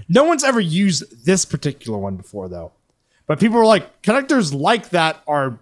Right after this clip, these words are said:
difficult to use." Well, I'll find out when I get 'em and see how good or bad it is.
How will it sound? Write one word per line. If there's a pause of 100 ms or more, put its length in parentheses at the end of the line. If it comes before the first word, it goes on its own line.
difficult
to
use." (400)
Well,
I'll
find
out
when
I
get
'em
and
see
how (1120)
good
or
bad
it
is.